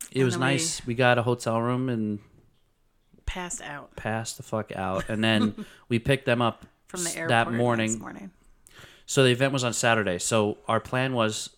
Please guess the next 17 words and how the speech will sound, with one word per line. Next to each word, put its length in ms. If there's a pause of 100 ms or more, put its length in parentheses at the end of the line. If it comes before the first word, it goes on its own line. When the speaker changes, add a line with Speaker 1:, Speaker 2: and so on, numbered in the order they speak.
(360)
Speaker 1:
to 580 (100)
pick 180
them 100
up 100
from 120
the 80
airport, 540
which 260
is 140
a 60
super 380
easy, 300
stupid 340
airport 380
over 160
there. 240 (120)
Speaker 2:
Yeah. 240